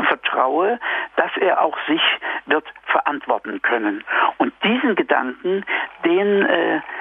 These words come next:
äh, vermisse ich leider, das habe ich auch, glaube ich, kaum mal in einer Predigt gehört oder so etwas, obwohl das ja ziemlich deutlich, äh, in der Bibel steht. Man muss es nur raussuchen.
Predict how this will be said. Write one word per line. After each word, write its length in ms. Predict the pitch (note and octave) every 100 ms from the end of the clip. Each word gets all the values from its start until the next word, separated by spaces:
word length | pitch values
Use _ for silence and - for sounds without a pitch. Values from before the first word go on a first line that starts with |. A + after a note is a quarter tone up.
| - -
äh, 280 | - - - - _ -
vermisse 480 | - D3+ E3 - F#3
ich 200 | F3+ -
leider, 640 | D3 D3 D3 D#3+ D#3+ - - -
das 120 | D3 -
habe 200 | - -
ich 120 | -
auch, 140 | - - - -
glaube 240 | - C#3
ich, 80 | -
kaum 260 | - D3+ F#3+
mal 160 | F3
in 100 | C#3
einer 220 | - C#3 D3
Predigt 500 | - D#3+ F#3 - -
gehört 360 | - - -
oder 200 | C3 C3
so 120 | B2+ -
etwas, 360 | - - F#3+ - - - - - -
obwohl 320 | C#3+ C#3 F3
das 160 | G#3 E3 - -
ja 180 | D#3+ D3 -
ziemlich 300 | D#3+ F3+ G3 -
deutlich, 480 | - C#3+ D3+ - F#4+ - - - - - - - _ -
äh, 200 | E3 -
in 160 | -
der 140 | E3 D#3 _
Bibel 460 | D#3 C#3+ C#3 - F#4 -
steht. 340 | - C4 A#2
Man 160 | - A#3+
muss 140 | B3+ -
es 140 | -
nur 160 | D3+ C#3
raussuchen. 840 | B2+ B2 - A#2 B2+ - A#2 G#2+